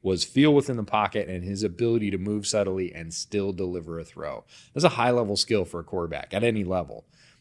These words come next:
And he was much farther along that particular slider than lots of quarterback prospects that I've looked at.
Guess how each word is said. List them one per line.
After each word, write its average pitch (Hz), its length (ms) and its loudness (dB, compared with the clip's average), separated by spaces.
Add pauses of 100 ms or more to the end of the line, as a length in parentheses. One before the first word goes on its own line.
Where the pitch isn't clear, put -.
(160)
And 92 400 0
he 147 160 0
was 110 220 0
much 113 420 0
farther 101 400 0
along 87 380 -4
that 120 200 0
particular 85 460 -8
slider 85 420 -4
than 80 440 -8
lots 110 320 -2
of 82 100 -18
quarterback 82 460 -6
prospects 71 560 -8
that 71 120 -10
I've 76 200 -8
looked 110 260 -4
at. 69 260 -10